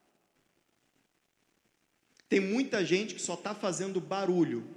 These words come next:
O que hoje mais tem no Instagram é lixo eletrônico. Lixo eletrônico é aquilo que você vai fazendo assim, ó. Aqueles conteúdo nada a ver, não demonstra benefício nenhum,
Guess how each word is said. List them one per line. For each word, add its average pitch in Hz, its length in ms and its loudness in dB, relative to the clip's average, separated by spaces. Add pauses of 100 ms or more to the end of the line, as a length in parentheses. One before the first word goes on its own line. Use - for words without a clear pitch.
(280)
O 139 100 -6
que 165 140 -2
hoje 180 300 6
mais 175 340 0
tem 208 220 0
no 196 80 -6
Instagram 170 580 -2
é 180 100 0
lixo 151 400 -2
eletrônico. 160 640 -4 (2000)
Lixo 175 260 2
eletrônico 185 500 2
é - 20 0
aquilo 190 180 -2
que 190 80 -6
você 185 60 -4
vai 180 100 -2
fazendo 180 260 -2
assim, 170 180 -2
ó. 127 80 0 (3250)
Aqueles 143 240 0
conteúdo 160 500 2
nada 143 200 2
a - 20 4
ver, - 1200 -2
não 135 140 -2
demonstra 143 360 0
benefício 135 560 -4
nenhum, 160 680 -4